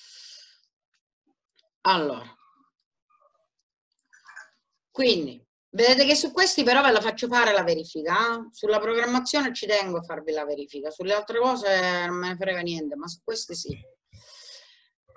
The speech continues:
Quindi la prima cosa è cercare di capire all'interno del testo quali sono i dati che realmente mi servono. Poi devo definire quali sono le cose,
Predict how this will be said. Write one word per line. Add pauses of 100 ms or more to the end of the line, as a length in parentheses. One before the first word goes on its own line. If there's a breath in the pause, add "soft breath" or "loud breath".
(220)
Quindi
la
prima
cosa
è
cercare
di
capire
all'interno
del
testo
quali
sono
i
dati
che
realmente
mi
servono. (1080)
Poi
devo
definire (340)
quali
sono
le
cose,